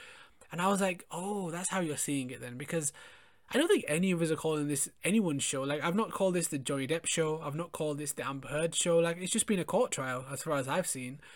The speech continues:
But you can see all this anger in Amber, you know, that she's furious that people are now finally seeing Johnny Depp's side of things.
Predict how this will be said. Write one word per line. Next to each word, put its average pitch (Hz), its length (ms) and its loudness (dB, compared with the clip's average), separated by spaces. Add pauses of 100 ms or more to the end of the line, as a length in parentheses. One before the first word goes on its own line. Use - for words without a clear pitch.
(280)
But 170 100 0
you 196 80 2
can 208 140 0
see 240 320 6
all 220 140 0
this 202 140 2
anger 208 380 4
in 170 120 2
Amber, 147 420 -2 (100)
you 139 160 -6
know, 139 80 -2
that 139 140 -2
she's 151 240 -4
furious 220 560 6
that 151 120 -4
people 185 280 0
are 156 60 -2
now 165 180 -2
finally 185 400 -4
seeing 170 320 -2
Johnny 165 200 -2
Depp's 165 220 -2
side 160 260 0
of 147 80 -6
things. 131 360 -10